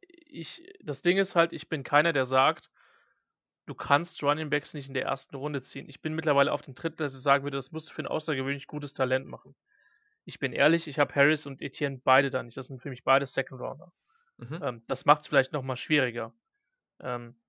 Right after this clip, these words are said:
Speaker 1: dieser, dieser Pick zu den, zu den Steelers mit Harris, der steht ja in den letzten gefühlt zweiunddreißig Mockdrafts, die ich gesehen habe.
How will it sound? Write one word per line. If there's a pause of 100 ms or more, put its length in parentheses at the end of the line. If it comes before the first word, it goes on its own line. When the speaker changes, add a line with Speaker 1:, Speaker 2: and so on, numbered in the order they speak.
(400)
Speaker 1:
dieser,
dieser
Pick
zu
den,
zu
den
Steelers
mit
Harris,
der
steht
ja
in
den
letzten
gefühlt (120)
zweiunddreißig
Mockdrafts,
die
ich
gesehen
habe.